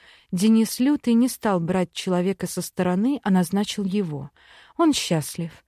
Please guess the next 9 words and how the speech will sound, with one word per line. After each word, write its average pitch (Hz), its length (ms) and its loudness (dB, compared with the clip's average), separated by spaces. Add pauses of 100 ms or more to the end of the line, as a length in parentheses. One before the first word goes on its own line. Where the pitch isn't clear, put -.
(260)
Завел 233 460 2
роман 220 300 2
с - 80 -4
секретаршей. 170 920 -6 (880)
В 226 60 -2
ее 226 320 2
голосе 277 520 -2
нет 247 320 2
осуждения, 240 800 -2